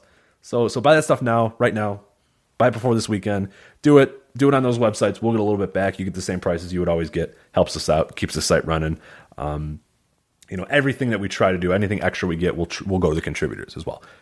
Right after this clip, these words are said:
The base thing that we wanna do is we wanna, we wanna be able to run this site, and it costs money to run a site. It costs money to host and, and do that sort of stuff. And then anything extra that happens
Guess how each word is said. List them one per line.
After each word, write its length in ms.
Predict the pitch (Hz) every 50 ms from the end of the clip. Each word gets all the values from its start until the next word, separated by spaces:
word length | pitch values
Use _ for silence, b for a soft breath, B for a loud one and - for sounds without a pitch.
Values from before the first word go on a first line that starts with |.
| b b _
The 80 | 92
base 320 | 78 - 123 117 110 - -
thing 120 | 131 117
that 60 | 104
we 80 | 101 101
wanna 200 | 98 98 95 92
do 220 | 90 95 92 90
is 100 | 87 82
we 80 | 90 90
wanna, 280 | 87 87 87 87 80 -
we 200 | - 82 95 90
wanna 180 | 98 95 90
be 100 | 85 92
able 100 | 90 85 82
to 40 |
run 240 | 82 85 82 80 78
this 120 | 78 76 -
site, 280 | - - - - -
and 160 | - 76 78
it 60 | 76 -
costs 220 | - - - -
money 180 | 143 131 107 92
to 60 | 87
run 140 | 80 76 69
a 40 |
site. 180 | - - 57 57
It 60 | 57
costs 200 | - - - -
money 160 | 92 90 82
to 80 | 78 78
host 340 | - 82 80 78 - - B B B B B B B B B
and, 140 | - - -
and 160 | - 92 90
do 100 | 90 90
that 120 | 85 82 -
sort 160 | - 85 82
of 60 | -
stuff. 320 | - - 117 104 95 -
And 120 | - 101 101
then 140 | 98 95 -
anything 320 | - 165 160 143 - 139 120
extra 260 | 104 101 - - 117
that 140 | 95 90 90
happens 420 | 98 87 85 - 98 90 85 -